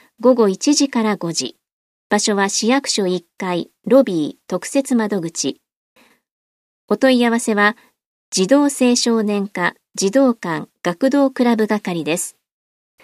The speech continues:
東京都母子及び父子、並びに女性福祉資金の貸し付け。都内に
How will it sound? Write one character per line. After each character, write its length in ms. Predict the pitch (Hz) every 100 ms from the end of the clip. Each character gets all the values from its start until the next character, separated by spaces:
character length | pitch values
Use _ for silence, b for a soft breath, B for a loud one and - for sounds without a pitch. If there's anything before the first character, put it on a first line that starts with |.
| b b _ _ _ -
東 220 | 285 277
京 260 | - 277 240
都 320 | 196 175 - - 220
母 120 | 254
子 340 | - 170 - _
及 300 | 233 254 220
び 160 | 165 165
父 200 | - 247
子、 300 | - 131 - _ -
並 260 | 185 208 214
び 140 | 202
に 220 | 190 196 b b -
女 160 | -
性 320 | - 277 277
福 240 | 269 - 277
祉 180 | 262 277
資 160 | -
金 240 | 247 208 175
の 100 | 170
貸 280 | 170 160
し 20 | -
付 340 | - - -
け。 20 | _ _ _ _ _ _ _ _ _ _
都 140 | 320 320
内 240 | 302 254
に 240 | 208 208